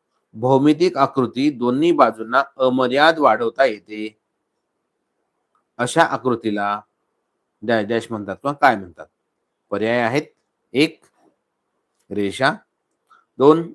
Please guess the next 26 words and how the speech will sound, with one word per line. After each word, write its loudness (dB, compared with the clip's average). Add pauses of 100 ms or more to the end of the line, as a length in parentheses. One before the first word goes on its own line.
(140)
रेषाखंड, -4 (460)
तीन 4 (240)
किरण 0 (240)
आणि -4
चार 2
यापैकी -2
नाही. -6 (320)
विद्यार्थी 2
मित्रांनो, -4
मी -4
त्याचं -4
स्पष्टीकरण -4
सुद्धा -10
देणार -4
आहे. -4
बऱ्याच -2
विद्यार्थ्यांनी -4
उत्तर -6 (580)
कमेंट -2
केलेलं 0
आहे, 0
उत्तर -4
दिलेलं -4
आहे. -4 (640)
चला, -2
अजिंक्य, -4